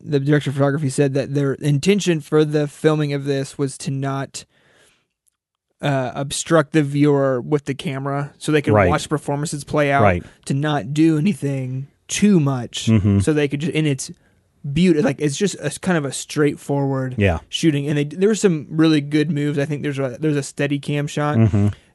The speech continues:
Speaker 1: uh, when one of the reporters realizes is that safe house for the priest, essentially,
Speaker 2: Yeah,
Speaker 1: is right around
Speaker 2: and
Speaker 1: the
Speaker 2: then he
Speaker 1: block when
Speaker 2: just
Speaker 1: he
Speaker 2: follows
Speaker 1: runs.
Speaker 2: him out.
Speaker 1: Yeah,
Speaker 2: Yeah,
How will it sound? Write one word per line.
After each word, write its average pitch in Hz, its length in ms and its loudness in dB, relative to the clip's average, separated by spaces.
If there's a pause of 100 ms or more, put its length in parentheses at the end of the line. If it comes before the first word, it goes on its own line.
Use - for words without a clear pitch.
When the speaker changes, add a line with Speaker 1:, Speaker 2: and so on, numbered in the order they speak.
(100)
Speaker 1:
uh, 139 220 4
when 143 220 0
one 147 80 -2
of 151 60 -2
the 143 60 -2
reporters 139 480 -2
realizes 143 600 0
is 135 120 -6
that 131 260 -4 (320)
safe 147 340 0
house 135 340 -2
for - 120 -8
the 135 100 -4
priest, 135 380 -4
essentially, 131 500 -2
Speaker 2:
Yeah, 117 140 2
Speaker 1:
is 92 60 0
right 131 120 0
around 131 160 -6
Speaker 2:
and 123 100 2
Speaker 1:
the 113 60 2
Speaker 2:
then 110 100 2
he 113 60 0
Speaker 1:
block 107 60 -8
when - 80 2
Speaker 2:
just 147 100 -4
Speaker 1:
he 139 60 -10
Speaker 2:
follows 107 360 2
Speaker 1:
runs. - 40 -2
Speaker 2:
him 107 100 2
out. 101 160 0
Speaker 1:
Yeah, 143 100 -4
Speaker 2:
Yeah, 113 100 0